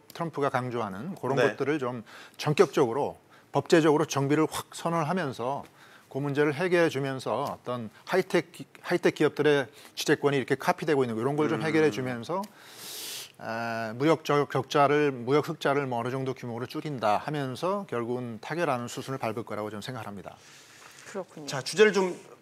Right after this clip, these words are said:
Speaker 2: 바꿔보도록 하겠습니다. 아, 이 미중 간의 무역 전쟁이 그러면 세계 경제에는 어떤 여파를 미칠 것이냐.
Speaker 3: 네.
Speaker 2: 지금 여러 가지 우려들이 나오고 있어서요. 뭐 우리나라만 해도 지디피가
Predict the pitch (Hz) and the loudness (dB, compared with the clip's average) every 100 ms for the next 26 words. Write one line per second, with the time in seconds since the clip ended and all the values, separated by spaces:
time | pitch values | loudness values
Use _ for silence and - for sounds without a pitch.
0 | - 160 175 156 147 156 156 156 131 120 | -8 -2 2 4 2 0 0 -2 -2 0
1 | 117 110 135 131 123 123 123 123 180 160 | 0 0 -2 2 4 4 2 0 -4 -4
2 | 180 233 233 175 185 214 226 190 190 185 | 0 6 6 8 4 6 4 4 2 0
3 | 185 170 151 175 143 127 254 254 208 156 | 0 4 6 6 2 -2 -6 -2 0 2
4 | 180 139 135 233 156 - 147 127 131 160 | 2 2 2 2 0 -2 -6 -6 -6 2
5 | 165 147 120 107 104 117 107 165 - - | 4 4 2 2 4 2 0 -8 -18 -10
6 | - 220 170 233 277 220 180 190 156 180 | 0 6 8 8 4 4 4 2 4 2
7 | 156 127 - _ _ _ _ 143 170 180 | 2 0 -6 _ _ _ _ 6 8 6
8 | 175 156 - 170 131 120 123 135 180 175 | 2 2 2 2 0 0 -2 2 4 4
9 | - 180 196 202 190 180 170 160 - 151 | 2 -4 4 6 6 4 0 -2 -4 -10
10 | - - 165 147 151 165 165 | -10 -8 -6 -6 2 2 2